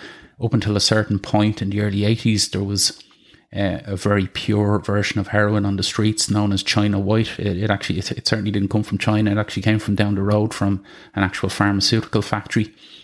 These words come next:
that was constantly robbed by the, by the locals. But this ran out and the factory, you know, closed up, I think. And then they did start, start getting, um, a version of heroin known as Afghan Brown, which was not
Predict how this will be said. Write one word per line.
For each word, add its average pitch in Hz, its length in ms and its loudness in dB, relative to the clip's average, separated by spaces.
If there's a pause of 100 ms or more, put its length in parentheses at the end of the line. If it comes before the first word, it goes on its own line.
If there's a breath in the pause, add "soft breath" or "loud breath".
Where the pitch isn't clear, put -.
(180 loud breath)
that 92 240 -4
was 98 120 -2
constantly 98 720 0 (140)
robbed 107 680 0
by 107 180 2
the, 101 340 -2 (200)
by 104 80 0
the 101 100 0
locals. 107 680 0 (580)
But 95 200 -4
this 107 220 2
ran 101 240 2
out 101 240 0
and 92 80 -2
the 87 60 -6
factory, 101 520 -2 (360 loud breath)
you 101 120 0
know, 98 300 2
closed 104 360 0
up, 110 220 0
I - 60 -2
think. 107 340 0 (480 loud breath)
And 98 540 0
then 101 180 2
they 98 80 0
did 104 240 0
start, 98 320 -2 (140)
start - 320 -4
getting, 101 420 2 (100)
um, 98 420 0 (400)
a 113 80 -4
version 104 320 0
of 104 80 -2
heroin 104 360 0
known 104 240 2
as 98 280 0
Afghan 104 500 2
Brown, 104 380 4 (120)
which 104 320 -4
was 98 160 -2
not 98 380 0